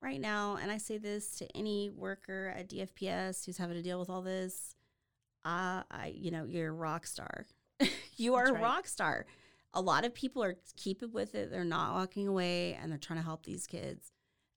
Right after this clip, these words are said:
Speaker 1: And they deserve all the credit in the world for that, 'cause some of them are working eighty, ninety hours a week.
Speaker 2: Yep.
Speaker 1: It's intense, and they're still doing it.
Speaker 2: That's right.
Speaker 1: And so, you know, if they're, if you get a worker that's short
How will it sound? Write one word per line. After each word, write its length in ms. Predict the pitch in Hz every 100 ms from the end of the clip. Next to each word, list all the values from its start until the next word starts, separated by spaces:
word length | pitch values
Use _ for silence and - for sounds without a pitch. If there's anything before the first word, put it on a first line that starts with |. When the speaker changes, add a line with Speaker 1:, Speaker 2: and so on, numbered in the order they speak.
| -
Speaker 1:
And 140 | 165
they 100 | 180
deserve 540 | 190 196 180 180 180 180
all 160 | - 170
the 120 | 170
credit 240 | 175 165 151
in 60 |
the 60 | 120
world 280 | 156 113 151
for 100 | -
that, 220 | 156 -
'cause 60 | -
some 100 | 208
of 100 | 202
them 140 | 196
are 60 | 175
working 500 | 160 156 165 160 156
eighty, 240 | - 185 185
ninety 240 | 170 165
hours 240 | 156 147 143
a 60 |
week. 300 | 135 117 - - -
Speaker 2:
Yep. 180 | 175 147 _
Speaker 1:
It's 180 | - 220
intense, 580 | 170 156 147 151 139 - - _ _ _
and 100 | 165
they're 60 | 175
still 220 | - 175
doing 260 | 147 131 98
it. 180 | 92 - _ _ -
Speaker 2:
That's 160 | -
right. 140 | 180 175
Speaker 1:
And 540 | 156 165 160 160 156 - - _ _ _ _
so, 320 | - 190 185 -
you 100 | 269
know, 220 | 226 214
if 160 | 104 196
they're, 100 | 180
if 500 | - - - _ -
you 60 | 240
get 140 | 330
a 40 |
worker 280 | 277 269 262
that's 180 | 247 226
short 480 | - 247 233 233